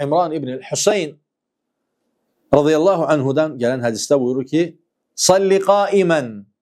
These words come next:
Ona buyurur ki, ayaq üstə duraraq namaz qıl. Fə in ləm təstəti' fə qa'idən. Əgər ayaq üstə dura bilmirsənsə,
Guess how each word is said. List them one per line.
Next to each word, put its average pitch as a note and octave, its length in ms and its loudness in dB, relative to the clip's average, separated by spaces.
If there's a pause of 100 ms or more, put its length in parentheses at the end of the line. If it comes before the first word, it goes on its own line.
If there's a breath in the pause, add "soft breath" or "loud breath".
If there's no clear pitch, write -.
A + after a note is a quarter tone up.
(120)
Ona C#3+ 240 0
buyurur D3+ 320 2
ki, G3+ 380 0 (1500)
ayaq F#3 300 4
üstə A3+ 180 2
duraraq C3+ 400 2
namaz G#2 320 -2
qıl. - 160 -12 (300)
Fə F3+ 180 6
in G#3 80 2
ləm G3 240 2
təstəti' G3+ 560 2 (160)
fə E3+ 100 2 (120)
qa'idən. E3 720 0 (500)
Əgər C#3+ 380 2 (2000)
ayaq F3 240 2
üstə F#3 240 2
dura E3+ 160 4
bilmirsənsə, E3+ 680 2